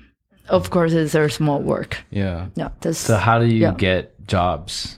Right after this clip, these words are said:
Speaker 1: Um, it's more like, uh, really tied to your agent,
Speaker 3: Mm,
Speaker 1: like an
Speaker 3: okay.
Speaker 1: agency,
Speaker 3: Mm-hmm.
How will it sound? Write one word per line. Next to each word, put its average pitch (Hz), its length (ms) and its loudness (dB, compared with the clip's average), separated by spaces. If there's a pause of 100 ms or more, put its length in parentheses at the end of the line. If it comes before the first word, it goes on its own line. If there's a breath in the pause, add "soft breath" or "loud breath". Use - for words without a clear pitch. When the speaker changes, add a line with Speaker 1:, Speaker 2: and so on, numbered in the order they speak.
Speaker 1:
Um, 180 460 2
it's 190 260 0
more 175 500 4
like, - 640 -2 (540 loud breath)
uh, 175 220 6
really 190 340 4
tied 165 380 2
to - 120 2
your 160 160 4
agent, 180 640 2 (220)
Speaker 3:
Mm, - 100 0
Speaker 1:
like 175 180 4
an 170 140 4
Speaker 3:
okay. - 120 -10
Speaker 1:
agency, 185 600 4
Speaker 3:
Mm-hmm. 90 280 0